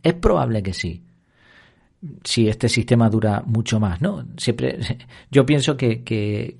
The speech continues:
tal y como van las cosas, y, y por las creencias que tengo y, y por otras cuestiones, este sistema le queda poco. Pero bueno, si existiera mucho tiempo y todo siguiese tal y como está,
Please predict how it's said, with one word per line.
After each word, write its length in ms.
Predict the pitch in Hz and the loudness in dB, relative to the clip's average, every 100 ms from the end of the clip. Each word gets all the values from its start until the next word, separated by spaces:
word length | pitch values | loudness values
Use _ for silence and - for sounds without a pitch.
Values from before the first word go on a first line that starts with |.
| - | 0
tal 160 | 120 135 | 2 2
y 40 | |
como 200 | 135 127 | 2 2
van 120 | 131 | 2
las 120 | 120 | 2
cosas, 440 | - 127 - 139 - _ - _ _ | 0 -2 0 -2 -6 _ -20 _ _
y, 120 | 107 117 _ | -12 -12 _
y 100 | 123 | -10
por 140 | - 101 | -6 -6
las 120 | 95 | -2
creencias 380 | 110 113 127 120 | 0 2 0 0
que 140 | 110 | 0
tengo 260 | 117 123 117 | 0 2 2
y, 80 | |
y 260 | 107 104 104 | 0 -4 -4
por 120 | 104 | -2
otras 320 | 104 113 107 | -2 -4 -6
cuestiones, 580 | - 107 - 110 120 120 - | -4 -6 0 0 0 -2 -8
este 280 | 120 - | -8 -4
sistema 440 | 113 113 117 113 113 | -4 -2 0 0 0
le 100 | 104 | 0
queda 260 | 110 101 | 0 0
poco. 280 | 90 113 101 | 0 -2 -2
Pero 160 | 98 98 | -6 2
bueno, 280 | 117 90 - - _ _ _ | 2 2 -6 -18 _ _ _
si 200 | - - | -12 -2
existiera 520 | 120 - 123 123 175 208 | -2 0 -2 4 6 6
mucho 340 | 190 175 160 | 2 2 0
tiempo 380 | 147 170 147 139 | 2 0 2 0
y 60 | |
todo 200 | 135 131 | 2 -2
siguiese 420 | 131 127 127 123 117 | 0 -2 -2 -2 -2
tal 180 | 123 | 0
y 60 | 123 | 0
como 240 | 123 107 | 0 -2
está, 480 | 98 - 127 117 - | -4 -2 -2 -2 -8